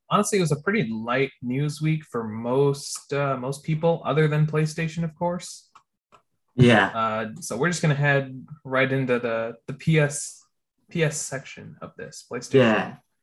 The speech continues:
Speaker 1: sort of portion, and there isn't really a Nintendo or Xbox portion. There, there was really nothing <laughs>
Speaker 2: Yeah.
Speaker 1: for those guys. So yeah,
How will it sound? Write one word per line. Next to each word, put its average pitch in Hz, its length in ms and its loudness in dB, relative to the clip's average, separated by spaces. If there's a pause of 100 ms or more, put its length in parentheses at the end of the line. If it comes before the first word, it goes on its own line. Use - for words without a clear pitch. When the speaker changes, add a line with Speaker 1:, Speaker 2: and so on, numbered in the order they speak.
(260)
Speaker 1:
sort 123 160 -6
of 120 140 -12
portion, 120 560 -4 (340)
and 113 100 -8
there 117 80 -4
isn't 139 220 2
really 143 260 4
a 135 60 2
Nintendo 135 360 -2
or 131 120 2 (100)
Xbox 113 440 -10
portion. 110 400 -10
There, 104 200 -12
there 101 180 -12
was 110 260 -14
really 120 320 -2
nothing 113 440 -6 (180)
<laughs> - 200 -14
Speaker 2:
Yeah. 110 240 4
Speaker 1:
for 123 80 -6
those 107 220 -6
guys. 104 400 -12 (580)
So 120 520 -2
yeah, 143 260 0